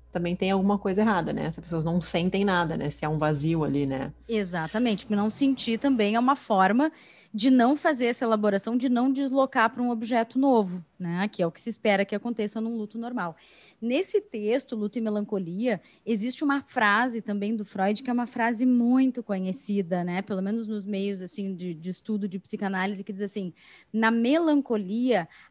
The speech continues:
Speaker 2: a sombra do objeto recai sobre o ego", né? E aí é quando o Freud fala que, que, que, que o ego, então, passa a ser julgado por um agente especial. Esse agente especial é o amigo superego,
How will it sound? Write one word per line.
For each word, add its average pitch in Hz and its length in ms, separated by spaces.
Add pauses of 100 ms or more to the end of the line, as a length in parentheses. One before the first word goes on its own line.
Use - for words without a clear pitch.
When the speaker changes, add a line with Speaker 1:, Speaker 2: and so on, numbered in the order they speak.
Speaker 2:
a 220 100
sombra 320 720
do 240 160
objeto 214 840
recai 240 800
sobre 190 400
o 175 100
ego", 160 380 (500)
né? 190 340 (380)
E 247 140
aí 247 280
é 277 60
quando 277 540
o 254 60
Freud 254 420
fala 254 640
que, - 240 (440)
que, 254 240
que, 240 300 (220)
que - 140
o 254 140
ego, 240 260
então, 254 340
passa 247 300
a 254 40
ser 262 200
julgado 233 460
por 233 100
um 254 100
agente 254 640
especial. 254 880
Esse 226 220
agente 247 280
especial 247 540
é 247 80
o 254 60
amigo 247 340
superego, 247 680